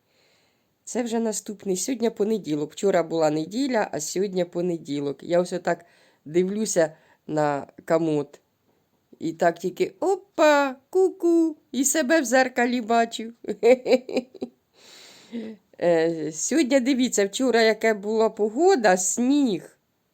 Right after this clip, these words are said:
дощ. Вообще, що вчора було? А сьогодні сонце світе. А сьогодні сонце світе. Ще й до нас неочікуваний гість прийшов,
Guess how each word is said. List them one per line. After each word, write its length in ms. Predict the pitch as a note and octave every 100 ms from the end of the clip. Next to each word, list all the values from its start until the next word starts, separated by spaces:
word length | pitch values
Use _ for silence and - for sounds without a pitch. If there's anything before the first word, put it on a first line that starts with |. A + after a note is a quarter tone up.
| _ _ -
дощ. 840 | - - F#3 D4+ C4 F#3+ - - - _ _ _ -
Вообще, 600 | F#3 G3+ - G#3+ E3+ C#3
що 260 | - F#3+ G#3
вчора 380 | - F#3 F3
було? 320 | F3 E3 D#3+ C#3+
А 140 | E3+
сьогодні 560 | E3+ A3+ D#4 F4 C#4 C#4+ C#4 - _ _ _ -
сонце 680 | - F#3+ F#3 F3 E3+ D#3+ D#3
світе. 680 | - D3 D3 C#3 - C3+ D3 _ -
А 80 | D3
сьогодні 560 | - G3+ C4 G#3+ G#3+
сонце 560 | G#3 E3+ D#3+ D#3 - D3+
світе. 580 | - D3 D3 C3+ - D3 _ _ - - _
Ще 220 | - -
й 100 | D#4+
до 140 | B3+ E4
нас 300 | D#4+ D#4+ -
неочікуваний 1040 | D4 E4 - D#4+ - E4+ D4+ D4+ D#4+ D#4
гість 520 | A#3 D#4 G4 G#4+ -
прийшов, 840 | - E4 E4 - - A#3 G3+ E3